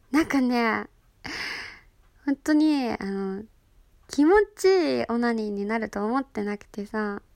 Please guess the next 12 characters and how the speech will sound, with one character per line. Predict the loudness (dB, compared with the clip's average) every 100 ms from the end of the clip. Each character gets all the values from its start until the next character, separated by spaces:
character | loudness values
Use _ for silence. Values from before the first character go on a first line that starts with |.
| -6
<laughs> | -4 -2 -2 2 2 0 _ _ -4 -4 -4 -6 -8 -10 -14 -20 _ _ _ _ _ _ _ 0
う |
ん、 | 0 0 -4 _
う | -4
ん。 | -2 -4 -10 _ _ _ _ -2
あ、 | -2 0
終 |
わ | 0 2
り | 2
で | 0 -2
い |
い？ | 0